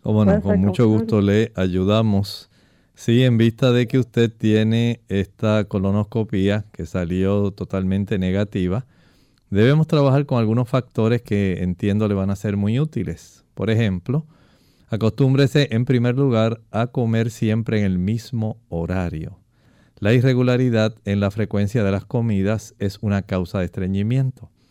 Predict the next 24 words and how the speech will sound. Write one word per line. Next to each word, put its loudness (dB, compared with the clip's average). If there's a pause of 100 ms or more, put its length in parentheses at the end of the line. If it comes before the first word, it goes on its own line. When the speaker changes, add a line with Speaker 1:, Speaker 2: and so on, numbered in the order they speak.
(500)
Speaker 1:
El -2
desayunar 0
temprano, 0
siete -2
de 0
la 0
mañana, -2 (640)
almorzar 2
a 4
las 2
doce, 0
cenar 0
a 2
las 0
cinco, -2 (220)
ese -2
debiera 2
ser 0
básicamente -2
su 0
itinerario -2
de 0
alimentación. -2 (540)
No 2